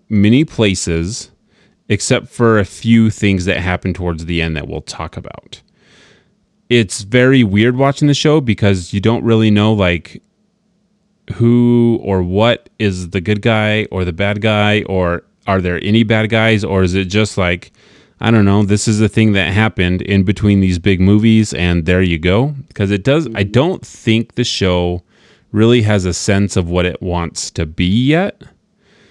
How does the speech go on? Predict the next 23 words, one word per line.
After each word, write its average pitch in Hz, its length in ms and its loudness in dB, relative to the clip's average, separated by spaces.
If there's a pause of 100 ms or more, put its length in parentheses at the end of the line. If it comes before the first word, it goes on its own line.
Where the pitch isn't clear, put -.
(280)
And 98 300 2
that's 104 280 0
kinda 110 220 -2
scary 98 340 -2
to 117 80 -2
me 127 140 2
because 120 360 -2
we 98 120 0
only 92 200 0
have 90 240 -2
two 90 400 -2
episodes 85 680 -8
remaining. 85 380 -8 (440)
However, 143 640 -2 (840)
I 113 80 2
will 139 240 4
tell 101 220 2
you 92 160 2
that 98 180 0
the 101 200 -6
opening 127 480 2
of 87 200 -2
this 87 420 -4